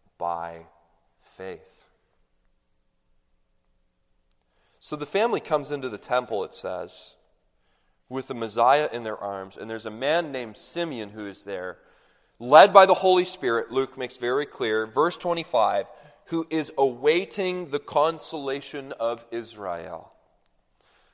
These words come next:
Consolation simply means comfort. He is awaiting for the comfort of the Messiah. Another thing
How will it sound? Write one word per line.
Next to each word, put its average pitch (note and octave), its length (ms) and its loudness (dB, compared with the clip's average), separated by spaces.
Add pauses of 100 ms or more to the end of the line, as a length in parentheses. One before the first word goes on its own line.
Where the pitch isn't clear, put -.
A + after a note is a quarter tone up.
Consolation D#3+ 880 0 (260)
simply F#3 420 -4
means D#3+ 380 -6
comfort. - 680 -10 (1160)
He F#3 160 -4
is D#3+ 180 4
awaiting F#3 640 0
for F3 220 -4
the C3+ 120 -4
comfort D#3 720 0 (120)
of B2+ 380 8
the B2+ 80 -4
Messiah. G2 580 -6 (2250)
Another C3 320 4
thing A2+ 460 -4